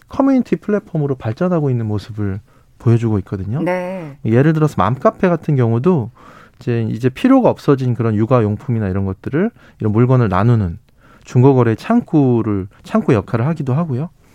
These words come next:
Speaker 1: 또 이천이십 년도에는 요즘에 맘카페만의 독특한 거래 방식이 화제를 몰고 왔었는데 이른바 식빵 화폐라는 겁니다.
Speaker 2: 식빵 화폐요?
Speaker 1: 네. 뭔가 돈을 받기 좀 애매한, 좀 저렴한 중고 물품 있잖아요.
Speaker 2: 아, 네, 네.
Speaker 1: 이런 것들은 시-, 성의 표시로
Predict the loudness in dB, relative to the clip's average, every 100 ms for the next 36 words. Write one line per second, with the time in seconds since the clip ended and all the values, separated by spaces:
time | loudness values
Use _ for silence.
0 | _ -20 -20 -20 _ -6 -6 0 0 2
1 | 2 2 2 2 0 0 0 0 -4 -12
2 | _ _ _ -6 -2 0 2 0 2 0
3 | 0 -2 0 2 0 0 -4 -4 -2 -2
4 | 0 2 2 0 0 -2 -2 -2 0 0
5 | 0 -2 -4 -6 -6 -4 -6 -8 -20 -4
6 | 0 2 2 0 -4 _ _ -8 -8 _
7 | 0 0 -2 -6 -4 -2 0 -4 -6 -10
8 | -12 -14 -16 _ _ -20 -20 _ -4 -2
9 | -4 -6 -10 -10 -8 -2 2 2 0 -10
10 | -20 -16 -2 2 2 4 4 4 2 0
11 | 0 2 2 4 4 2 0 -2 -6 -2
12 | 0 2 2 0 0 0 0 -2 -6 -10
13 | -6 -4 -2 -2 -2 -4 -6 -8 -8 0
14 | 2 2 0 0 -2 -4 -18 -4 0 0
15 | 0 -2 0 -2 -2 -2